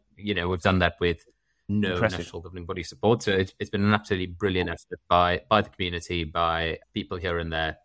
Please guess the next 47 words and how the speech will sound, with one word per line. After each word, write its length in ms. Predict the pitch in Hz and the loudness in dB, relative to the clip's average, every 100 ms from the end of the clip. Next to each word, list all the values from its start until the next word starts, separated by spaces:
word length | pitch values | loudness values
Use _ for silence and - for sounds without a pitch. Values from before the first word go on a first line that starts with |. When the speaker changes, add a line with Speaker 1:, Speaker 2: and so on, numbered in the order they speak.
| - | -14
Speaker 1:
So 460 | - 92 85 80 | -4 -2 -2 -2
it'll 120 | 69 82 | -6 -8
be 120 | 85 | -8
brilliant 320 | 101 92 82 | -6 -4 -6
to 60 | - | -6
finally 300 | 85 87 - | 0 0 0
Speaker 2:
Fantastic. 220 | 135 - | -4 -4
Speaker 1:
get 180 | - - | -8 -8
that 40 | |
done. 160 | 85 87 | -10 0
Speaker 2:
Well, 160 | 110 123 | 2 2
look, 120 | - | 0
look 100 | 123 | 0
forward 180 | 127 95 | 0 2
to 40 | |
seeing 140 | 170 | 0
it, 20 | 107 | 0
'cause 100 | 143 | -2
I 40 | |
think, 280 | 160 127 - | -2 -2 -2
um, 160 | 110 | -2
Twickenham 280 | 101 - 113 | -2 -2 -2
play 160 | 120 120 | 0 -2
Acton 340 | - - 117 | -4 -4 -2
on 180 | 117 113 | 0 0
June 200 | 127 123 | 2 2
the 40 | |
fourth. 200 | 110 110 | 4 2
Can't 120 | 147 123 | 2 2
remember 180 | 113 | 0
if 40 | 104 | -2
we're 80 | 107 | 0
playing 200 | 113 110 | 2 2
at 40 | |
our 140 | 117 | 0
place 180 | - 107 | 0 0
or 40 | 107 | 0
your 140 | 101 | 0
place, 220 | - 78 | -2 -8
but 140 | - 104 | -4 -4
if 80 | |
it's 120 | 104 110 | -4 -2
your 140 | 120 | -2
place, 300 | - 117 - | 0 -2 0
then, 240 | 110 104 | -2 -2
uh, 40 | 107 | -2
yeah, 220 | 151 - | -2 -4